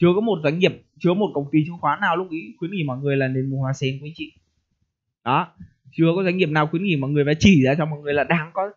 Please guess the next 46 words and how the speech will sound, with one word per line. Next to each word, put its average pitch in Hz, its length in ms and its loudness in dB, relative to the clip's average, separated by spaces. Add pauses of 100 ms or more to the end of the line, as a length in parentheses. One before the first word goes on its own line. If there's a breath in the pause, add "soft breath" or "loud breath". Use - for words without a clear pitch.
(280)
mười 190 300 8
hai 170 260 4
nghìn 185 300 -2
tỷ 131 440 2 (300)
hàng 160 260 0
tồn 165 160 0
kho 147 420 0 (480)
và 160 640 6 (360)
lợi 143 220 2
nhuận 151 320 -2
dự 147 200 2
kiến 143 140 0
năm 151 160 -4
nay 139 200 0
sẽ 175 140 -8
rất 208 220 -6
tốt, 233 200 0 (400)
lên 139 300 0
đến 156 320 0 (540)
khoảng 110 340 -2
từ 147 180 2
tám 151 240 0
trăm 151 220 2
cho 143 60 0
đến 151 140 -2
một 175 120 -8
ngàn 147 220 2
tỷ. 110 300 0 (320)
Quý 151 120 -2
anh 156 60 -4
chị, 170 280 -2 (320)
vượt 180 200 4
gấp 165 160 -4
đôi 160 240 6
so 180 60 -2
với 185 120 -4
mục 180 200 -8
tiêu. 156 460 0 (920)
Không 139 200 -6
ai 147 120 4
dự 147 100 2
báo 123 200 -2
những 170 140 -10
cái 147 80 -2
ý 160 140 2
hết. 202 240 -4